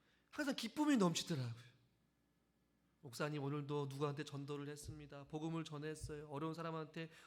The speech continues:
어떤 가진 것을 주었고, 날이 추운데 제가 가지고 있는 잠바를 누구한테 주고", 막 이러면서 이런저런 이야기를 저한테 하는데 참 저에게도 도전이 되더라고요. 그 주의 사랑으로 충만하고 그리스도의 복음을 전하는 일에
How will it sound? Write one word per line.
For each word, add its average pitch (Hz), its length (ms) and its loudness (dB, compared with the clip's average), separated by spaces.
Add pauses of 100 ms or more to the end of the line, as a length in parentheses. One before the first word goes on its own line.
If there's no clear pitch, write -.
어떤 160 220 -4
가진 156 300 2
것을 165 260 0
주었고, 160 540 -4 (220)
날이 156 240 2
추운데 165 320 -4
제가 147 160 -2
가지고 143 320 -2
있는 160 120 -2
잠바를 160 420 0
누구한테 156 360 -2
주고", 170 220 -8
막 208 120 0
이러면서 240 300 -2
이런저런 226 420 6
이야기를 190 400 2
저한테 175 360 -2 (260)
하는데 175 600 0 (400)
참 226 220 0
저에게도 185 480 6
도전이 202 400 2
되더라고요. 135 540 -6 (2500)
그 - 140 -12
주의 196 220 4
사랑으로 196 540 0
충만하고 180 840 -6
그리스도의 185 280 -4
복음을 180 320 -2
전하는 170 480 2
일에 156 380 -4